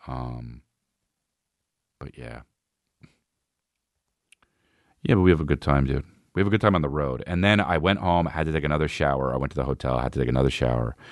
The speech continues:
and then fucking changed my clothes, and then went and I did a show. And I wasn't even really that sore. I thought I was gonna be sore, but I wasn't. It was all good. We had a good time. Um,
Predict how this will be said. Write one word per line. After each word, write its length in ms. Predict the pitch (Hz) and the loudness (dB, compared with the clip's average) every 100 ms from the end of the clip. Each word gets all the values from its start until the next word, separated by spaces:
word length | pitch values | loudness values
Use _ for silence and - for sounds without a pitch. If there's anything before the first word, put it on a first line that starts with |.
| - - - - | -20 -20 -20 -6
and 180 | 64 65 | 2 4
then 200 | 64 60 | 4 0
fucking 400 | - 57 - 55 | 0 -2 -2 -4
changed 280 | - 64 69 | 0 0 2
my 120 | 65 | 0
clothes, 560 | - - 55 57 55 - - - | 0 -2 -2 -4 -6 -16 -20 -18
and 120 | - - | -10 -4
then 140 | 53 | -2
went 280 | 58 64 60 | 0 0 0
and 140 | 50 | -6
I 60 | 50 | -8
did 200 | 53 65 | -2 -2
a 60 | |
show. 480 | 64 - 55 55 55 _ _ _ _ _ | -2 -4 -4 -6 -10 _ _ _ _ _
And 100 | - | -10
I 40 | 62 | -4
wasn't 240 | 69 73 | 0 2
even 120 | 69 | 4
really 180 | 67 67 | 4 4
that 140 | 65 | 4
sore. 320 | - - 55 55 | 2 -2 -2 -2
I 80 | |
thought 180 | 52 62 | 0 0
I 40 | 62 | 2
was 100 | 62 | 0
gonna 140 | 69 | 0
be 80 | 65 | 0
sore, 380 | - - 57 55 | -2 -4 -4 -2
but 140 | 65 | 0
I 40 | |
wasn't. 360 | 64 57 57 60 | 0 -2 -2 -2
It 80 | 69 | 0
was 100 | 82 | 0
all 100 | 92 | 0
good. 220 | 117 107 _ _ _ _ _ _ | 0 -2 _ _ _ _ _ _
We 80 | - | -4
had 60 | |
a 40 | 69 | -4
good 120 | 71 | -2
time. 240 | 92 92 - _ _ _ _ _ _ _ _ _ - | -2 -4 -8 _ _ _ _ _ _ _ _ _ 2
Um, 500 | 76 71 65 62 | 4 4 2 -2